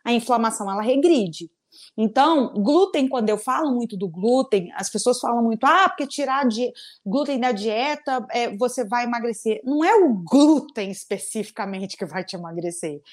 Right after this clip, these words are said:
É porque você tirando o glúten, vai ser, você vai tirar aveia, você vai tirar farinha de trigo, você vai fa-, você vai tirar tudo que, de repente, manuseado, você vai, vai colocar açúcar, você vai colocar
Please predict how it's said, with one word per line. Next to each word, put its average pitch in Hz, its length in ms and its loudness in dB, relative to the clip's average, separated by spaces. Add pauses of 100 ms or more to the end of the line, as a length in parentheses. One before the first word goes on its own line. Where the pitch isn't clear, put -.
(240)
É 571 60 -2
porque 571 280 4
você 233 280 0
tirando 247 340 0
o 185 60 -4
glúten, 220 440 -2
vai 214 120 -4
ser, 214 200 -8
você 214 220 -8
vai 202 120 -6
tirar 165 340 -8 (340)
aveia, 247 580 0
você 202 260 -10
vai 165 140 -12
tirar 165 440 -10 (280)
farinha 190 400 -4
de 247 240 0
trigo, 254 360 -2
você 247 200 -4
vai 269 140 -4
fa-, 247 220 -10
você 240 240 -4
vai 254 140 -2
tirar 247 300 -10 (100)
tudo 415 300 2
que, 311 260 -4 (120)
de 202 200 2
repente, 247 580 -2 (320)
manuseado, 269 1300 2
você 285 260 -8
vai, 226 300 -6
vai 214 160 -8
colocar 214 440 -10
açúcar, 330 680 0
você 190 260 -8
vai 175 160 -8
colocar 175 640 -2